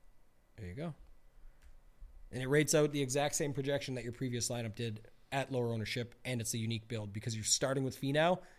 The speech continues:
skipping all the main guys up top, skipping all the top, top guys in that game. You have three eight K guys that most aren't even gonna be on, let alone using three eight K guys. That's where, again,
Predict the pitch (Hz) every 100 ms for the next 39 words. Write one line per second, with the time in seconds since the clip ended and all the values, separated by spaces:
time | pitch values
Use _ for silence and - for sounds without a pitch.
0 | - - - 147 135 - 151 160 160 151
1 | 147 151 147 143 143 139 160 151 135 -
2 | 123 123 147 147 143 151 - 156 147 147
3 | 147 147 143 113 - 170 180 156 165 175
4 | 175 170 175 165 - - - - 151 143
5 | 156 - 156 156 151 135 123 117 160 180
6 | 156 147 147 147 139 131 147 156 185 180
7 | 180 185 180 180 180 180 180 - - -
8 | - - 165 208 214 214 196 175 190 120